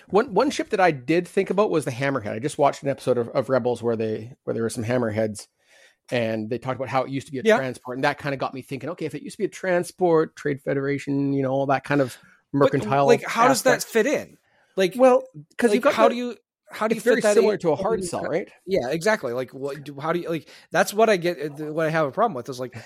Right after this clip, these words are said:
Speaker 1: Yeah.
Speaker 2: how do you fit something into the C I S fleet that isn't kind of already taken by the stuff that they have?
Speaker 1: Yeah. I mean, the only, the only thing that really come to mind is if it was, like, a torpedo, um, with more of an,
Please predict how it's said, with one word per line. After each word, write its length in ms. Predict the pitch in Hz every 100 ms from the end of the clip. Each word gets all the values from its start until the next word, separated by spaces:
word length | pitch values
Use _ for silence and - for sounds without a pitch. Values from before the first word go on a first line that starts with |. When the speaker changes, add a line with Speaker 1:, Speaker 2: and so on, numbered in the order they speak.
| -
Speaker 1:
Yeah. 140 | 135
Speaker 2:
how 120 | 131
do 60 | 190
you 120 | 202
fit 300 | 180 - 190
something 320 | - 185 185
into 380 | 143 170 185 165
the 100 | 151
C 200 | 139 170
I 120 | 143
S 180 | 139 160
fleet 320 | - 139 123 - - _ -
that 260 | 143 143 -
isn't 360 | 165 165 165 -
kind 200 | 156 151
of 120 | 123 -
already 600 | 143 147 151 147 139 123 -
taken 500 | - 180 170 139 117
by 160 | 127
the 120 | 123
stuff 240 | 120 147 -
that 120 | 120
they 100 | 113
have? 400 | 143 202 - _ _ _ _ _
Speaker 1:
Yeah. 300 | 143 139 131 120 - - -
I 40 |
mean, 100 | 185
the 60 | 208
only, 140 | 269
the 80 | 208
only 120 | 233
thing 100 | 175
that 120 | 185 170
really 160 | 160
come 220 | 143 156
to 60 | 135
mind 240 | 139 139
is 60 | 131
if 80 | 131
it 40 |
was, 120 | 131
like, 120 | 123 139
a 40 |
torpedo, 600 | 117 117 139 120 113 107 _ _ _ _ -
um, 420 | 117 110 113 -
with 260 | 135 120
more 180 | 143 127
of 80 | 117
an, 180 | 117